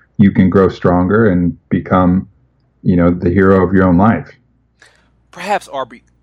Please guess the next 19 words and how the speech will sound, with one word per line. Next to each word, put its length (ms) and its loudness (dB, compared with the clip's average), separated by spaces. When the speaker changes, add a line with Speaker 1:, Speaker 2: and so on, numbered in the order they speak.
Speaker 2:
let's 200 -10
go 180 -14
back 280 -6
in 100 -20
time 580 -12
and 120 -16
maybe 260 -12
you 280 -20
can 180 -20
highlight, 760 -6
uh, 340 -6
a 100 -16
period 600 -10
of 160 -10
adversity 800 -16
that 140 -12
you 220 -20
went 260 -18
through 360 -20